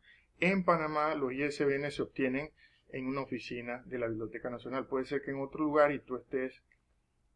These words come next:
eh, viviendo, radicando en otro lugar, puede ser que,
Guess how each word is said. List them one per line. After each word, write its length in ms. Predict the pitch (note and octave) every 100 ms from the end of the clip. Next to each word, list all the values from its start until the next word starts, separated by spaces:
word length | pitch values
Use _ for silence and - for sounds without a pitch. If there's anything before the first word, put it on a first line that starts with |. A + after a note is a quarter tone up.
| _
eh, 220 | C3 A#2+
viviendo, 680 | G#2 C3+ C3 F3 D#3+ A2 G#2+ -
radicando 560 | B2 A#2+ - C#3 C#3+ B2+
en 80 |
otro 280 | B2+ C3+ D#3
lugar, 360 | D3+ C#3+ C3 -
puede 200 | C3 B2
ser 200 | - C3+
que, 300 | - D3